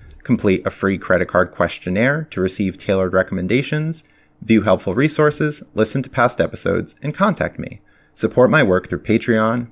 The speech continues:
PayPal, the Cash App, and referral links by visiting the Donate tab on my website. Subscribe on YouTube at Hurdy Gurdy Travel Podcast. Like my Hurdy Gurdy Travel Podcast Facebook page, follow H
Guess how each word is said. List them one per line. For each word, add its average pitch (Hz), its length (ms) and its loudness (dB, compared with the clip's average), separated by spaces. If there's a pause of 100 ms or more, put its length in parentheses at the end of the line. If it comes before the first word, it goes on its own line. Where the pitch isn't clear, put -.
(120)
PayPal, 95 640 -2
the 110 60 -8
Cash 135 300 0
App, 143 260 0 (340)
and 170 140 2
referral 175 360 4
links - 340 -4 (160)
by 98 120 4
visiting 123 340 2
the 131 80 2
Donate 95 340 2
tab 87 340 0
on 95 140 -4
my 98 100 2
website. - 520 0 (400)
Subscribe 92 440 2
on 90 140 2
YouTube 143 480 0
at - 180 0
Hurdy 98 280 -2
Gurdy 92 280 2
Travel 90 320 -2
Podcast. - 680 -2 (400)
Like 98 400 2
my 107 140 2
Hurdy 92 240 0
Gurdy 85 220 0
Travel 82 320 0
Podcast 90 480 -2
Facebook 151 340 -2
page, 139 440 -4 (240)
follow 92 500 4
H 131 320 -2